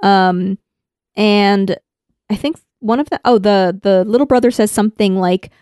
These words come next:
"Oh, maybe he'll be rescued by, like a princess." And Miki's like, "Nah." But then she's like, "Well, maybe." So I don't know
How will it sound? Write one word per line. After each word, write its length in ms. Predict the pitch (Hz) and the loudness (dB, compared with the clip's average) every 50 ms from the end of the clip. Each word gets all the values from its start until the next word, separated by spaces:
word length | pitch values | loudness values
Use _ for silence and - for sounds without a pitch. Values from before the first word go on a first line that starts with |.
| _ - | _ -2
"Oh, 100 | 311 311 | 0 2
maybe 240 | 277 294 311 302 349 | 2 2 2 2 2
he'll 160 | 359 359 320 | 2 2 0
be 120 | 302 285 262 | 0 0 0
rescued 440 | 254 269 277 - - 302 285 262 | 0 -2 -2 -2 -2 -2 -2 0
by, 120 | - 247 - _ | -2 -4 -4 _
like 220 | - 240 233 226 226 | -2 -2 0 0 -2
a 60 | 240 | -4
princess." 760 | - - 285 294 330 - - - - - - - - - - _ _ _ _ _ _ _ _ _ _ _ - | -4 -4 -6 -6 -6 -8 -10 -12 -12 -14 -18 -20 -20 -20 -20 _ _ _ _ _ _ _ _ _ _ _ -2
And 640 | 208 196 196 190 190 190 190 185 185 185 180 180 - - _ | 0 0 0 2 2 2 0 0 -2 -2 -4 -6 -8 -8 _
Miki's 380 | - 208 214 202 - 220 214 208 | -4 -4 -4 -2 -2 -4 -2 0
like, 180 | 233 214 214 - _ _ _ _ | 0 -2 -2 -4 _ _ _ _
"Nah." 640 | 370 349 320 302 247 208 190 180 175 175 160 160 165 | -8 -4 -2 0 0 0 0 0 0 0 0 -2 -2
But 140 | - 240 214 | -2 -2 0
then 120 | 240 233 | 0 -2
she's 160 | 233 - 233 214 | -2 -2 -2 -2
like, 160 | 226 220 - - | -2 -2 -2 -2
"Well, 100 | 285 294 | -2 0
maybe." 760 | 285 294 320 339 320 262 233 226 - - - - - 226 247 | 0 0 0 0 -2 -2 -4 -6 -10 -14 -14 -14 -14 -16 -16
So 220 | _ _ - - 220 | _ _ -4 -2 0
I 40 | 202 202 | 0 -2
don't 20 | |
know 60 | 208 | -4